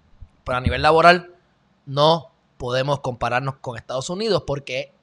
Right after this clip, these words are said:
geográficamente somos diferentes. O sea, <clears throat> el llamado a los P N P, y no a cualquier P N P,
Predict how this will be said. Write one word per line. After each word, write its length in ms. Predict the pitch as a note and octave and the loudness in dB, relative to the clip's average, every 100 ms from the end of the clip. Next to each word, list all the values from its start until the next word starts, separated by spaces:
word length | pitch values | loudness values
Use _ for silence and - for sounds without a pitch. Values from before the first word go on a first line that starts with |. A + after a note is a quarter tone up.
| - | -12
geográficamente 1300 | A2+ D#3+ D#3+ D#3+ D3+ D3+ F3 - F#3+ F#3 F3+ A3 F#3+ | -2 2 4 4 4 4 2 2 -4 -2 -2 -6 -16
somos 200 | C3+ C#3+ | -18 -18
diferentes. 480 | E3+ C#3+ A#2 _ _ _ _ _ - | -14 -12 -12 _ _ _ _ _ 2
O 120 | G3+ | 8
sea, 380 | B3+ D#3+ - - | 10 8 6 -2
<clears throat> 260 | B3 G3 | 0 2
el 120 | F#3 E3 | 2 6
llamado 360 | E3 G3+ C4+ | 8 10 10
a 60 | - | 10
los 140 | G3+ | 8
P 160 | - F#3 | 6 2
N 160 | D3+ | 4
P, 360 | - F#3+ G3 - - _ - - _ _ _ _ - | 6 6 6 2 -18 _ -20 -20 _ _ _ _ -14
y 80 | D#3+ | -4
no 100 | G3 | -2
a 40 | |
cualquier 360 | G#3+ F3 G3 E3+ | 0 -2 -4 -8
P 80 | D3+ | -10
N 120 | A#2 | -8
P, 300 | B2+ G#2+ | -10 -10